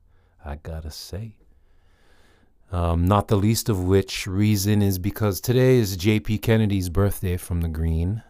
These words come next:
our guitar player. Happy birthday, my brother. Fuck, man. We've had so many birthdays together. They're usually on tour, but, um,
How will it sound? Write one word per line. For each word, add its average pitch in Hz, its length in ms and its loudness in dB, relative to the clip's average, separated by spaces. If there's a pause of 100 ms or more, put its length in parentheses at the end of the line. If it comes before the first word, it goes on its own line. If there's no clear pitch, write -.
(120)
our 85 300 -4
guitar 87 360 -2
player. 92 500 2 (580)
Happy - 260 -2
birthday, 90 380 0
my 87 120 0
brother. 90 460 -2 (1700)
Fuck, - 560 -6
man. 76 380 -8 (1800)
We've 104 140 -4
had 104 180 4
so - 100 -2
many 98 260 4
birthdays 90 680 2
together. 85 580 -2 (760)
They're 92 120 0
usually 101 360 4
on 85 160 2
tour, 101 440 2
but, 80 280 -6
um, 78 320 -6